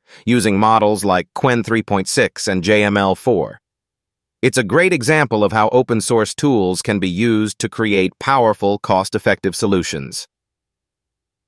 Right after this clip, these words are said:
Finally, Leon provided a beginner's tutorial on setting up and using OpenCode, covering everything from installation to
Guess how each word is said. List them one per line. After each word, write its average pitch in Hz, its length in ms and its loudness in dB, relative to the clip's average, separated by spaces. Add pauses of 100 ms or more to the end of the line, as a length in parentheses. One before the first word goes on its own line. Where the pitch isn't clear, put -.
(100)
Finally, 120 560 2 (280)
Leon 123 380 2
provided 107 460 2
a 98 60 0
beginner's 107 420 0
tutorial 101 640 2
on 92 160 0
setting 113 360 0
up 113 140 0
and 98 160 0
using 98 540 2
OpenCode, 92 720 0 (320)
covering 120 360 4
everything 123 400 2
from 107 200 2
installation 113 640 0
to 104 180 -2